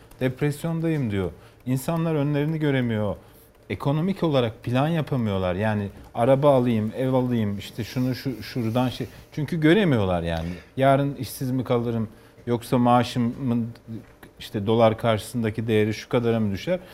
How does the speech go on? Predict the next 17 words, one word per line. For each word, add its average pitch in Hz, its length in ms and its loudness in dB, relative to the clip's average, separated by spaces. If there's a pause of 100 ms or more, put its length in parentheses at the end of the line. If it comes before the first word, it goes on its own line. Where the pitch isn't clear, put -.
(180)
Şimdi 147 200 -6
böyle 175 300 4
bir 160 40 0
ortamda 156 640 2 (380)
biri 185 240 2
çıkmış, - 640 -4 (160)
insanları 151 640 0
böyle, 135 280 2
ben 147 140 4
mesela 147 400 2 (520)
adım 151 340 2
gibi 123 200 2
eminim, 120 440 0 (440)
e, 104 240 -6
bize 123 200 -2
yazsınlar 139 640 2
Twitter'dan. 107 760 -4